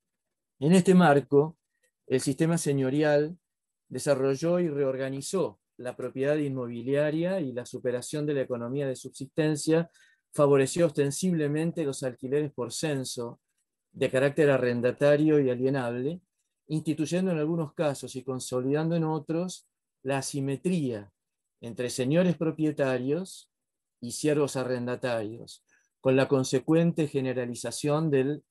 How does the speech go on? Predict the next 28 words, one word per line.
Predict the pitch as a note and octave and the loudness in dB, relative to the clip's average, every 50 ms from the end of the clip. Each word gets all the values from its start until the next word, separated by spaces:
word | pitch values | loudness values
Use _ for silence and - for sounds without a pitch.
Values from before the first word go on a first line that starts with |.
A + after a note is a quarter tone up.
| _ | _
endeudamiento | - B2 B2 A#2 A#2+ A#2 A#2 A#2+ B2 A#2+ B2 B2 B2+ B2+ B2 - B2+ A#2+ A2+ A2 G#2 - - _ _ _ _ _ | -10 -8 -6 -4 -4 -4 -2 -2 -2 -2 -2 -2 -2 -2 -2 -4 -4 -2 -2 -2 -4 -6 -12 _ _ _ _ _
campesino. | - A#2 G2+ B2 A#2 - - G#2+ G2 F#2+ G#2 - - - _ _ _ _ _ _ _ _ _ _ _ _ _ _ _ _ _ _ _ _ _ _ _ | -8 -6 -6 -6 -6 -6 -6 -8 -8 -8 -8 -12 -16 -20 _ _ _ _ _ _ _ _ _ _ _ _ _ _ _ _ _ _ _ _ _ _ _
En | - C3+ | 0 2
la | C#3+ D3 | 4 6
misma | E3+ F#3+ F#3 F#3 F#3+ | 6 6 6 6 6
línea, | G3 G#3+ A3 A3 A3 A3 G#3+ G3 | 4 4 4 4 4 4 4 4
la | E3+ | 4
difusión | D3+ D3+ C#3+ - D3+ C#3 - F3+ F3+ F#3+ | 4 4 2 0 -4 -2 0 0 0 2
y | F#3 | 2
la | D#3+ D3+ D3 - | 2 0 0 0
consolidación | C#3 C3+ C3 - C#3 C3 B2+ C3 C3 C3 C3 - - E3 E3 F3 | -2 -4 -4 -4 -6 -4 -4 -4 -4 -4 -6 -4 -4 -4 -2 -2
del | E3+ D#3+ C#3+ | -2 -4 -6
sistema | - - B2 - - D#3 D3 D3+ D#3 | -8 -10 -14 -10 -6 -6 -4 -2 -2
beneficial | C#3+ C3 B2+ A#2 A#2+ - - A#2 - - C#3 C#3 | 0 -2 -2 -4 -8 -10 -12 -4 -2 0 0 2
eclesiástico | C#3 C3+ C#3 C#3 C#3 - E3 D#3 C#3+ C3 _ - C#3+ C3+ - D3+ D3+ E3+ F#3 - _ _ _ _ _ _ _ _ _ _ | 0 0 0 -2 0 0 2 2 0 0 _ -6 -8 -6 -4 -4 -4 -4 -4 -8 _ _ _ _ _ _ _ _ _ _
y | - E3 F3+ F3 | -2 0 0 2
de | D3+ D3 | 0 0
la | B2 B2+ | -2 -2
exacción | A2+ - - A2 G#2+ - - D#3 D3+ D3+ | -6 -8 -10 -12 -12 -8 -6 -4 -2 -2
de | D#3+ D#3+ | 0 0
diezmos | D#3 E3 E3 E3 D#3+ C#3 D3+ D#3+ D#3+ F3 F3+ - - _ _ _ _ _ _ _ | 0 2 0 0 0 -2 -2 -4 -4 -4 -6 -8 -12 _ _ _ _ _ _ _
acrecentó | - C3+ - D#3 D3+ D3+ C#3+ - D3+ D3 D3+ D3+ C#3+ - F#3+ F3+ E3 C#3+ | -8 -6 -2 0 0 0 0 -2 -2 -2 -2 -2 -2 0 0 2 2 0
el | C3 | 0
patrimonio | C3 C3 B2 C3 B2 C3 C#3 D3 D3 C#3+ C3 | -2 -4 -6 -6 -6 -4 -4 -4 -4 -4 -6
del | B2 A#2+ | -6 -8
sacerdocio | - C#3 C3 - D#3+ D3+ D3 C#3+ C#3+ C#3+ C#3+ E3 C#3+ | -10 -10 -8 -6 -4 -2 -2 -2 -2 -2 -4 -6 -8
hasta | - - - | -8 -8 -8
convertirlo | - C#3 C#3+ D3 D#3+ D#3 C#3+ - D3 C#3+ C#3 B2+ C3 C3+ D3 D#3 E3 | -6 -4 -4 -2 -2 -2 -2 -4 -2 -2 -2 -2 -2 -2 -2 -2 -6